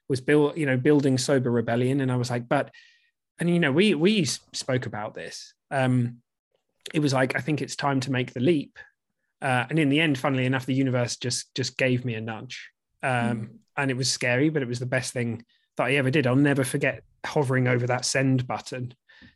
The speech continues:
Speaker 1: to, uh, to my current line manager, not current line manager, my line manager then, of, like,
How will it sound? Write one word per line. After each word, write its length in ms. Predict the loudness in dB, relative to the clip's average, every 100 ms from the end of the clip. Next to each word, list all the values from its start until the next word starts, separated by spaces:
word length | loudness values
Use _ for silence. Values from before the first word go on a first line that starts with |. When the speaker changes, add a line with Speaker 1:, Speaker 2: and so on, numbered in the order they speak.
| -10
Speaker 1:
to, 280 | 0 2 4
uh, 300 | 4 4 0 -4 _ _
to 80 | -2
my 140 | 0 2
current 420 | 2 2 0 -2 -14 _ _ _ -2
line 260 | 0 2 2
manager, 340 | 2 0 -2
not 160 | -4 -4
current 240 | -4 -4
line 160 | -6 -6
manager, 320 | -6 -4 -2
my 100 | 0
line 220 | 2 2
manager 320 | 0 -2 -2
then, 480 | 0 2 2 0 -2 -4
of, 240 | -4 -2
like, 320 | 0 -2 -4